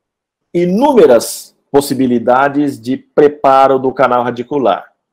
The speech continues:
O finisher é uma ajuda mecânica na fase de limpeza. Essa é, então, o finalzinho da nossa primeira, é, parte. Tá aqui de novo o Q R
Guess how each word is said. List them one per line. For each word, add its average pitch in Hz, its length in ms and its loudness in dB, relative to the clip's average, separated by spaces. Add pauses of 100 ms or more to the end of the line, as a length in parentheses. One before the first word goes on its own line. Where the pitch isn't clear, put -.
(160)
O 285 140 -4
finisher 175 580 -6
é 160 80 -6
uma 160 380 -4
ajuda 165 480 -2
mecânica 185 760 -6 (180)
na 156 120 -4
fase 139 460 -4
de 127 380 -8
limpeza. 139 840 -4 (540)
Essa 143 420 2
é, 139 300 0 (340)
então, 127 560 -2 (300)
o 127 220 -6
finalzinho 123 760 -2
da 117 100 2
nossa 117 340 -2
primeira, 131 920 0 (100)
é, 110 440 -2
parte. 123 640 -6 (220)
Tá - 80 0
aqui 120 220 -2
de 123 120 -6
novo 120 340 -2
o - 20 -10
Q 123 180 -6
R 113 120 0